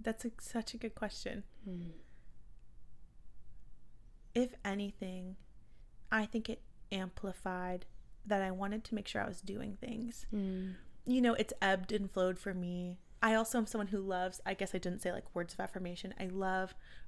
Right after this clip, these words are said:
Speaker 1: writing letters, writing cards,
Speaker 2: Yeah.
Speaker 1: you know, um, or whatever. Yeah,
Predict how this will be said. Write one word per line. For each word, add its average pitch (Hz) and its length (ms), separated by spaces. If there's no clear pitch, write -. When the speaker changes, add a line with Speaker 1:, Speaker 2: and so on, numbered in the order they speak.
Speaker 1:
writing 185 380
letters, 185 420
writing 185 300
cards, 180 600
Speaker 2:
Yeah. 175 200
Speaker 1:
you 226 120
know, 175 260
um, 185 340
or 208 120
whatever. 185 260
Yeah, 208 340